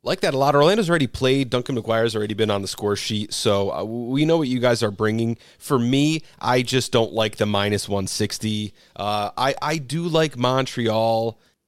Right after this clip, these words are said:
I'm a little wishy-washy on this one. I really wanna see what, uh, Montreal has. They have that new kid, uh,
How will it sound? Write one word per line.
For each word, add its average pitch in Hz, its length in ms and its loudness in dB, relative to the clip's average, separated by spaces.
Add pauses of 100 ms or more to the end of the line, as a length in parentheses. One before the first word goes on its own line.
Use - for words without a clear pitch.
I'm 143 200 0
a - 20 4
little 151 260 2
wishy-washy 117 720 2
on 110 120 2
this 110 120 -2
one. 123 100 4
I 135 40 4
really 202 140 6
wanna 185 160 4
see 185 100 -4
what, 147 180 2
uh, 110 220 -2
Montreal 113 340 -2
has. 117 220 2
They 117 60 0
have 110 80 0
that 107 120 2
new 110 160 -2
kid, 110 220 0
uh, 95 260 -4